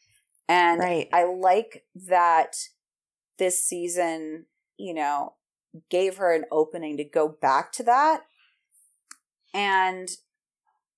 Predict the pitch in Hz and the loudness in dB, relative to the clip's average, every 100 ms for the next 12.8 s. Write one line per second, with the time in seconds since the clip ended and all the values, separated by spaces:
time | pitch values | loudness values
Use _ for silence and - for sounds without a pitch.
0 | _ _ _ _ _ - - - 262 262 | _ _ _ _ _ -14 -10 0 4 4
1 | 302 196 196 - - 226 208 214 - - | 2 2 0 0 -8 -4 -2 -2 -2 -6
2 | - 202 226 220 160 165 190 - - 160 | -6 0 2 0 -4 -8 -8 -10 -12 -12
3 | 160 147 139 - 139 139 139 139 147 156 | -10 -12 -12 -6 -4 -2 -4 -6 -2 0
4 | 170 185 214 214 214 190 226 269 269 269 | 0 0 0 2 0 2 0 2 2 2
5 | 214 - 196 196 185 165 160 165 156 156 | 0 -2 0 2 4 4 2 -2 -6 -4
6 | 165 151 123 147 151 - - 254 170 135 | -4 -2 -2 -2 -4 -4 2 4 4 0
7 | - _ _ _ _ _ _ - - - | -6 _ _ _ _ _ _ -16 -10 -6
8 | 226 269 254 196 175 202 196 196 190 190 | -4 -4 -4 -10 -6 0 2 2 0 -8
9 | _ 156 165 - - 165 - 151 185 139 | _ 0 0 0 0 -2 -2 -2 0 0
10 | - - 208 160 151 165 156 170 165 160 | -4 -10 -10 -10 -14 -12 -8 -8 -2 -2
11 | 139 143 143 143 185 175 131 135 143 156 | -2 -4 -8 -2 2 4 4 2 -2 -4
12 | 143 143 - - 180 143 123 156 | -4 -6 -10 -12 -8 -6 -6 -8